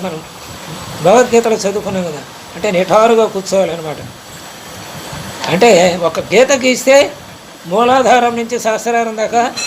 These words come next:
ఈ అన్ని చక్రాల నుంచి అది వెళ్ళాలి. ఆ గీత అంటే ఆ కాంతి కిరణం అలా వెళ్ళాలన్నమాట. అందుకనే నవద్వారాలని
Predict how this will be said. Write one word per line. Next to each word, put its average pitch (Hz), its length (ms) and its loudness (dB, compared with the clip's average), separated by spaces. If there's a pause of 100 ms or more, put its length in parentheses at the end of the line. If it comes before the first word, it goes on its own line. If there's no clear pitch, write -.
(120)
ఈ 208 160 -2
అన్ని 214 420 -2 (140)
చక్రాల 247 420 2
నుంచి 240 280 -2
అది 269 320 2
వెళ్ళాలి. 185 340 2 (1200)
ఆ 170 320 2 (920)
గీత 226 160 2 (840)
అంటే 233 360 0
ఆ 180 220 4
కాంతి 214 480 -2
కిరణం 196 320 0 (140)
అలా 175 140 0
వెళ్ళాలన్నమాట. 160 580 -2 (680)
అందుకనే 226 520 2 (720)
నవద్వారాలని 240 920 4